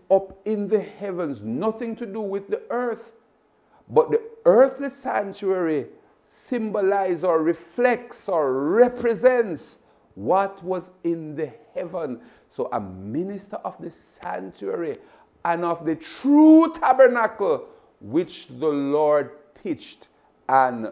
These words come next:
not man. For every high priest is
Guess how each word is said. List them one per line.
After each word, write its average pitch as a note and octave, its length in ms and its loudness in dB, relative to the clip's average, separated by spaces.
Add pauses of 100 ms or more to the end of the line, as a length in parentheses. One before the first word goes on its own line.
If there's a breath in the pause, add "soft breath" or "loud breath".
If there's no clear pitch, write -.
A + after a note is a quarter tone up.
(160)
not A#2 580 -2 (100)
man. G2+ 800 -6 (640 soft breath)
For - 520 -2 (160)
every B3+ 520 2
high A#3 240 -2
priest G#3 640 -12
is C#3 160 -6